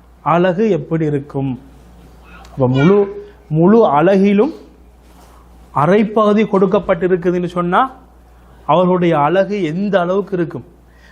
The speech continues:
அப்ப அந்த அழகு அவர்களுக்கு கொடுக்கப்பட்டிருந்தது. அதனால தான் என்ன செஞ்சாங்க? எது உணவு,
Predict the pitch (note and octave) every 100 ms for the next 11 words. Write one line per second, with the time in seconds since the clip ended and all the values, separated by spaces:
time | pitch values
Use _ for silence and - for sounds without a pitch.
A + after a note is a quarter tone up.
0 | - B2+ C3+ C#3+ F#3 F3+ D#3 D#3+ B3 -
1 | C3+ C#3 C#3 C#3 G3+ D3+ C#3+ - D#3 C3
2 | B2+ A#2 C3 D3 F3+ F3 E3+ A3 G3+ F#3+
3 | F#3 E3 E3 E3 - - - - - -
4 | - D3+ F3+ G#3+ G3 G3 G3+ G#3 C4+